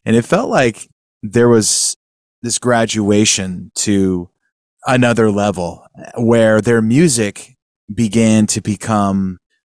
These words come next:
like, I always thought it was weird that you could have your music be massive in one country and not in another country. So I saw a lot of that. Like, what is, what about that country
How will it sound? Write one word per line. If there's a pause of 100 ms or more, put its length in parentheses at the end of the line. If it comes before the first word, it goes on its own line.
like,
I
always
thought
it
was
weird
that
you
could
have
your
music
be
massive
in
one
country
and
not
in
another
country.
So
I
saw
a
lot
of
that.
Like,
what
is,
what
about
that
country